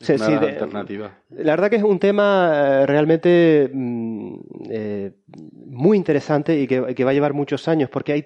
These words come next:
Speaker 1: tantas preguntas por responder. Eh, o bien estamos completamente equivocados y al final, eh, resulta que la materia oscura, eh, no ex-, la materia oscura cali-, eh, fría, digamos, o templada no existe, pero, o, y,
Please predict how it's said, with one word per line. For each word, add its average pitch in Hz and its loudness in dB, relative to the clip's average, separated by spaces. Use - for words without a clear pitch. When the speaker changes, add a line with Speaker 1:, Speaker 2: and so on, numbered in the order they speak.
Speaker 1:
tantas 190 -4
preguntas 175 -2
por 147 -4
responder. 147 -2
Eh, 131 0
o 143 0
bien 185 2
estamos 185 -2
completamente 156 0
equivocados 147 0
y 120 -4
al 110 0
final, 123 -2
eh, 117 -2
resulta 123 -4
que 120 -8
la 113 -6
materia 117 -2
oscura, 123 -2
eh, 107 -4
no 113 0
ex-, - -8
la 107 -10
materia 127 -2
oscura 135 0
cali-, 117 -12
eh, 123 -2
fría, 156 0
digamos, 127 0
o 120 0
templada 127 0
no 135 0
existe, 170 -4
pero, 180 2
o, 151 -6
y, 139 -8